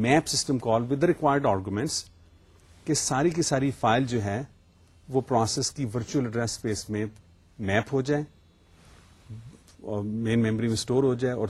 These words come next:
through the page table this process should be able to access this file۔ ٹھیک ہے، تو اس صورت میں آپ ریڈ نہیں یوز کر رہے بالکل، ایم میپ جو ہے وہ یوز کر کے ایڈریس ویریبل جو ہے اس کو آپ یوز کریں گے، and you will access the file as if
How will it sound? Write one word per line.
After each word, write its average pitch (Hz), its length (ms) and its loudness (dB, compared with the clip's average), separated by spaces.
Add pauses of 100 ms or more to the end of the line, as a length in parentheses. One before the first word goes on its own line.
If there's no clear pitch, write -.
through 175 180 2
the 151 140 4
page 110 240 0
table 107 280 -4
this 110 140 -4
process 98 360 -2
should 107 180 -8
be 98 80 -2
able 95 180 -8
to 107 120 -4
access - 300 -8
this - 200 -10
file۔ 65 180 -16 (640)
ٹھیک 127 160 -2
ہے، 143 80 2
تو 139 100 0
اس 135 100 2
صورت 131 340 2
میں 131 80 0
آپ 113 280 0
ریڈ 113 240 0
نہیں 123 180 0
یوز 123 200 -2
کر 120 160 0
رہے 120 80 -2 (100)
بالکل، 123 260 -4 (420)
ایم 117 180 0
میپ 113 320 0
جو 110 120 0
ہے 123 100 -2 (400)
وہ 117 100 -4
یوز 113 220 -4
کر 107 160 0
کے 120 180 -2 (100)
ایڈریس 110 420 -4
ویریبل 110 400 -2
جو 104 140 -4
ہے 107 160 -2
اس - 140 -14
کو 120 120 -4
آپ 107 120 -4
یوز 104 200 -6
کریں 104 280 -4
گے، 117 100 -4
and 113 140 -4
you 107 80 -2
will 98 120 -2
access - 360 -6
the - 100 -12
file 95 260 -4
as 90 140 -6
if 139 100 -4